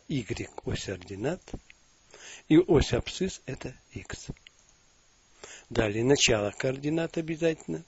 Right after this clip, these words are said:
то есть точка отсчета. Далее координаты точки. Смотрим, вот мы уже познакомились с вами.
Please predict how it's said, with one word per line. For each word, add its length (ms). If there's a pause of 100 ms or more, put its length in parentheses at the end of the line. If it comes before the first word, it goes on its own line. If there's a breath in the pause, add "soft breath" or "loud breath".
то 100
есть 160
точка 360
отсчета. 500 (1300 loud breath)
Далее 600 (720 soft breath)
координаты 640
точки. 480 (260)
Смотрим, 360
вот 160
мы 100
уже 180
познакомились 720
с 140
вами. 260